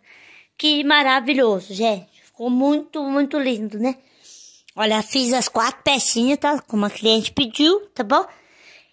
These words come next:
E esqueci o amarelo com o preto, né, gente? Um minutinho. <laughs> Gente, peguei ali, tá? Me perdoa, gente. Olha,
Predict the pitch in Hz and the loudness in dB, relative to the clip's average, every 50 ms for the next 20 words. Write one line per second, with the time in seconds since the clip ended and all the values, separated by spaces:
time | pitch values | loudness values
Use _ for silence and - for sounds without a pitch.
0 | _ - 254 262 285 320 381 381 - - - - _ _ _ _ _ _ _ _ | _ -4 0 0 2 2 0 -2 -4 -10 -20 -20 _ _ _ _ _ _ _ _
1 | _ _ _ _ _ _ - - - - - 302 294 254 - - 269 269 269 262 | _ _ _ _ _ _ -16 -10 -10 -6 -2 -2 -2 0 0 0 2 2 4 4
2 | 262 254 262 262 254 233 226 233 233 233 240 240 - - 262 247 240 240 _ _ | 4 4 4 4 4 2 2 2 2 2 0 -4 -8 -10 -8 -8 -8 -10 _ _
3 | _ _ - 226 220 196 196 196 - 196 208 208 196 175 - 190 180 - 220 254 | _ _ -2 0 0 0 0 -2 -6 -10 -8 -6 -6 -8 -10 -14 -10 -2 0 2
4 | 285 285 262 240 254 - - - 214 196 - - - 320 - - 415 359 - - | 4 4 2 0 -2 -4 -4 -4 -4 -4 -4 -2 0 0 0 2 0 0 0 -2
5 | 370 381 _ _ _ _ _ _ _ _ _ - - 220 202 185 180 240 233 202 | -4 -8 _ _ _ _ _ _ _ _ _ -8 -6 -4 -4 -2 0 2 2 2
6 | 196 - - - 247 240 226 196 240 233 226 214 202 180 196 220 233 - - 240 | 0 -2 -2 0 2 2 2 2 2 2 2 2 0 -2 -4 -6 -6 -4 -2 -2
7 | 226 - - - - - 190 - - 233 240 247 233 - - 175 175 180 175 196 | -2 -4 -6 -14 -18 -16 -8 -2 2 2 4 2 2 0 -2 -2 -2 0 -2 -2
8 | 190 185 180 - _ - - - - - - _ - 226 233 220 190 175 | -2 -2 -4 -8 _ -20 -20 -20 -20 -20 -12 _ 2 4 4 4 4 0